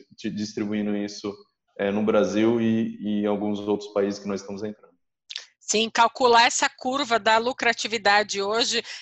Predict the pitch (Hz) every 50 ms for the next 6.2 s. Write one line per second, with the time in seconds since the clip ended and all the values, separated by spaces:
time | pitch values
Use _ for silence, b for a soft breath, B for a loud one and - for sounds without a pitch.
0 | B B 196 220 214 - - - 254 262 - - - 247 233 226 240 - - 254
1 | - - 247 226 - - 262 247 247 214 233 233 240 - - - 226 214 202 208
2 | 214 226 240 233 b b b b _ _ - - 226 226 226 - - 240 233 233
3 | 226 214 214 226 240 247 254 240 - _ _ _ _ - - 214 220 - - -
4 | 226 226 226 214 - - 226 214 214 233 247 - - - 254 220 208 - 214 214
5 | 226 220 214 208 202 202 208 - - - - - 185 185 202 214 220 220 214 208
6 | 190 196 190